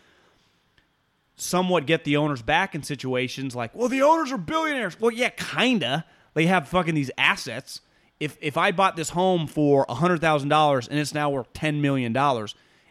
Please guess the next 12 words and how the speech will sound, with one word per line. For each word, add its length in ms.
am 100
I 80
worth 360
ten 260
million 260
dollars? 480
Well, 160
yeah, 160
kind 260
of 80
on 140
paper. 580